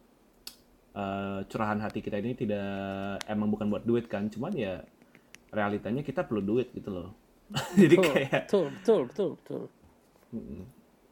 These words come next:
Speaker 1: Cuman kayak ya gitu, gue mikir-mikir lagi kayak, kenapa sih gue milih, milih kerjaan ini, se-, em, milihnya pengen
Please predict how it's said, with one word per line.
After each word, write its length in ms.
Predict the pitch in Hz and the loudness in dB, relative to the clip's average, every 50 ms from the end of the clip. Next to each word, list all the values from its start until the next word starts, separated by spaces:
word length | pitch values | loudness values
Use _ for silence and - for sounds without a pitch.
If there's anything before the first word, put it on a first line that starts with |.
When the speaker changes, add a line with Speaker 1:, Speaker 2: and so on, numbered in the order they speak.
| _ - - - _ _ _ - - - - - - - _ - _ _ _ _ - 73 | _ -20 -20 -20 _ _ _ -20 -18 -16 -16 -16 -16 -20 _ -20 _ _ _ _ -14 -10
Speaker 1:
Cuman 220 | 73 92 104 113 123 | -8 -4 -4 -4 -2
kayak 360 | - 120 107 98 98 98 98 82 - | -2 -2 -2 0 0 -2 -4 -4 -4
ya 120 | 95 98 | -2 -2
gitu, 220 | 101 120 156 - - | 0 0 0 0 0
gue 140 | 175 147 135 | 0 0 0
mikir-mikir 420 | 127 123 127 - 110 110 104 - 104 | 0 0 0 -2 -2 -4 -2 -2 -2
lagi 240 | 113 127 147 143 131 | -2 0 0 -2 -2
kayak, 560 | - 113 107 107 107 104 107 104 - - - _ _ _ _ _ _ _ | -2 -2 0 0 0 0 -2 -4 -6 -8 -12 _ _ _ _ _ _ _
kenapa 260 | - 104 98 98 95 - | -8 -6 -6 -6 -6 -4
sih 140 | - 123 | -4 -2
gue 180 | 113 107 123 127 123 110 - - - - | 0 2 2 2 2 0 -4 -10 -10 -4
milih, 340 | 113 107 107 107 104 - - - _ _ _ _ _ - - _ _ _ _ | -2 -2 0 0 -2 -4 -8 -16 _ _ _ _ _ -20 -20 _ _ _ _
milih 240 | - 110 107 104 101 | -4 -2 0 0 0
kerjaan 400 | - 113 104 104 104 101 101 101 | -2 -2 -2 -2 0 -2 -2 -2
ini, 240 | 98 98 98 - - | -4 -4 -6 -8 -8
se-, 160 | - - - | -16 -14 -12
em, 160 | - 101 95 - | -10 -8 -8 -4
milihnya 460 | 107 107 104 104 104 104 113 120 113 | -2 -2 0 0 0 0 0 0 -2
pengen 320 | - 107 101 104 107 104 | -2 -4 -2 -2 -4 -4